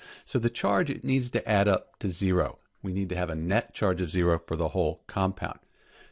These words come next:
Potassium, that's in group one. It has a one plus ionic charge. So we're gonna need two potassium ions here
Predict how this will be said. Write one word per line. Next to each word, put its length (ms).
Potassium, 560
that's 240
in 140
group 260
one. 320
It 80
has 180
a 60
one 460
plus 400
ionic 340
charge. 360
So 160
we're 60
gonna 160
need 240
two 460
potassium 680
ions 360
here 220